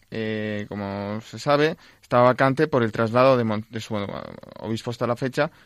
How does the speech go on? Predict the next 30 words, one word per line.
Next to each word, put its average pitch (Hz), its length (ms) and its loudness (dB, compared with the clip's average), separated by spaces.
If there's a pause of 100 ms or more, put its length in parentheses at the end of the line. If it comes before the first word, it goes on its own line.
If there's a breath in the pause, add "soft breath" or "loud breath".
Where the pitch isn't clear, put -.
Monseñor 120 420 0
Gerardo 123 380 2
Melgar 127 300 0
Viciosa, 143 400 -2
a - 180 -4
Ciudad 110 220 0
Real. 139 320 0 (580 soft breath)
Eh, 104 260 -4
por 104 140 -4
tanto, 123 200 2
desde 117 180 2
mayo 131 260 6
del 110 260 -2
año 120 180 2
dos 117 100 0
mil 123 100 2
dieciséis, 143 560 0
es-, - 220 -8 (280)
al 113 140 -6
frente 127 300 -2
de 120 60 2
la, 120 420 2
de, - 240 -10
de - 100 -12
esta 113 200 -6
diócesis, 135 580 -4 (380 soft breath)
estaba 123 340 2
como 107 140 2
administrador 110 460 0
diocesano, 143 600 0